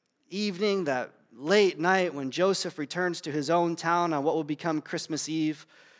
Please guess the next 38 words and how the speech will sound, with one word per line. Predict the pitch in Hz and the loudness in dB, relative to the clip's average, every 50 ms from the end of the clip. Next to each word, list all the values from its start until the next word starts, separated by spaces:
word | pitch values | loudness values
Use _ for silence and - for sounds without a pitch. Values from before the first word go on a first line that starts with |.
| _ _ _ _ _ _ _ _ _ _ - | _ _ _ _ _ _ _ _ _ _ -8
he | - 190 214 | -2 4 6
is | 208 190 165 | 6 6 4
denied | 143 160 170 160 156 160 170 196 226 247 254 254 247 247 208 180 - _ _ _ _ _ _ _ _ _ _ _ _ _ - | 2 0 0 2 4 4 6 6 6 4 4 2 0 -2 -6 -10 -18 _ _ _ _ _ _ _ _ _ _ _ _ _ -8
a | - 139 | -8 -6
bed. | 120 - 202 214 214 170 135 110 101 - - - | -2 2 4 4 4 4 0 -2 -6 -12 -12 -8
This | 143 165 160 - - _ _ _ | -4 -4 -4 -4 -6 _ _ _
man | - 135 151 165 190 226 233 226 226 220 190 | -12 -8 -4 0 0 2 2 2 2 2 2
who | 185 185 | 2 2
is | 160 147 - | 0 0 -2
from | - - 214 214 208 196 | -2 0 0 2 2 0
this | 180 185 165 - - | 0 -2 -2 -4 -6
town | - - 214 208 196 185 180 165 151 | -2 0 2 2 4 2 2 0 -2
goes | 160 156 151 131 | -2 -4 -2 0
back | - 185 196 220 220 - - | 2 2 2 2 0 -4 -8
to | - 196 | -8 -6
the | 175 156 156 | -4 -4 -4
town | - - 185 208 202 190 175 160 156 | -4 0 2 2 4 4 2 0 0
where | 156 143 | -2 -4
he's | 139 147 131 - | -4 -4 -6 -6
from, | - - - 214 208 185 170 151 143 139 | -8 -6 0 2 2 4 4 2 0 -2
and | 143 139 | -2 -4
there's | 139 143 139 143 | -4 -6 -6 -4
no | 165 185 190 | -2 -2 -2
space | 185 - - - 190 175 170 156 - - | -2 -4 -6 -4 -2 -2 -2 -2 -4 -6
for | - _ - 175 175 175 | -10 _ -8 -4 -4 -4
him. | 147 147 127 131 | -4 -4 -8 -6
Why? | 156 202 196 110 95 110 | -2 0 0 0 -2 -4
Well, | 123 127 135 127 | -6 -6 -6 -4
is | 110 135 139 | -4 -6 -8
it | 151 143 | -8 -6
not | 147 151 143 139 | -4 -4 -4 -6
because | 139 - - 151 135 127 | -8 -12 -8 -8 -8 -8
there's | 120 127 117 113 107 | -8 -10 -10 -10 -10
scandal | - - - - - 139 131 131 120 113 104 107 _ _ _ _ - _ _ _ _ _ | -10 -10 -10 -10 -10 -10 -10 -10 -10 -12 -16 -18 _ _ _ _ -20 _ _ _ _ _
in | - 120 110 | -12 -12 -10
his | 123 120 110 117 | -8 -10 -8 -8
own | 110 107 101 | -10 -10 -12
life? | 104 95 - - - _ | -14 -16 -18 -20 -20 _